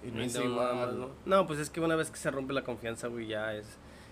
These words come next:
Speaker 2: es muy difícil. Es como si te pusieran el cuerno, güey, pues te vas, vas a pensar que
Speaker 1: Sí.
Speaker 2: te, que te están poniendo el cuerno todo el tiempo, ¿verdad? Ah, bueno, pues ten-, tener amigos, güey,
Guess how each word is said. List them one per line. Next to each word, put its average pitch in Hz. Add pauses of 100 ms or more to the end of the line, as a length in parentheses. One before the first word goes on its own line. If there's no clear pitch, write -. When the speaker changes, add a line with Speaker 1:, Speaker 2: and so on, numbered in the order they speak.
(120)
Speaker 2:
es 110
muy 120
difícil. 110
Es 127
como 147
si 123
te 110
pusieran 123
el 117
cuerno, 127
güey, 98
pues 95
te 101
vas, 101 (340)
vas 110
a 110
pensar 110
que 110
Speaker 1:
Sí. 107
Speaker 2:
te, 110
que 113
te 104
están 117
poniendo 117
el -
cuerno 120
todo 117
el 113
tiempo, 113
¿verdad? 113 (1080)
Ah, 156 (180)
bueno, 170
pues 170
ten-, 175 (300)
tener 180
amigos, 240
güey, 233